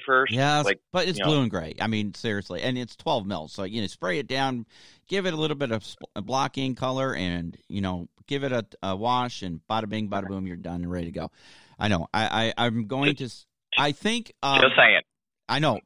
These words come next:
Speaker 2: because here, it, this is gonna lead to the next point. Guys, we're changing up our programming a little bit.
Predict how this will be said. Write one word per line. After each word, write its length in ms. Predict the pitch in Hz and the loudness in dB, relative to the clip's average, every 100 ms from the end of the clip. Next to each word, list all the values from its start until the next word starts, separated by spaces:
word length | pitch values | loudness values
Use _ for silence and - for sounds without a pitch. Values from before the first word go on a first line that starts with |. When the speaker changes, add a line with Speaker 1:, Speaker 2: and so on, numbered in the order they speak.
| - | -6
Speaker 2:
because 320 | 135 117 117 - | -2 0 0 2
here, 240 | 165 170 | 0 0
it, 140 | - 120 | 0 0
this 160 | 143 | 2
is 60 | 160 | 2
gonna 100 | 151 | 2
lead 280 | 147 151 139 | 2 0 -2
to 120 | 135 | -4
the 120 | 117 | -2
next 320 | 107 107 - - | 0 -2 -4 -12
point. 180 | 80 - - - - - - | -12 -12 -20 -20 -20 -20 -2
Guys, 340 | 139 165 175 | 2 4 4
we're 120 | 151 151 | 0 2
changing 400 | 208 214 185 143 | 2 4 4 2
up 120 | 117 | 2
our 60 | |
programming 560 | 98 107 90 85 82 82 | 2 2 2 0 -2 -2
a 60 | 85 | 0
little 180 | 87 | -2
bit. 300 | 85 80 - | -4 -6 -8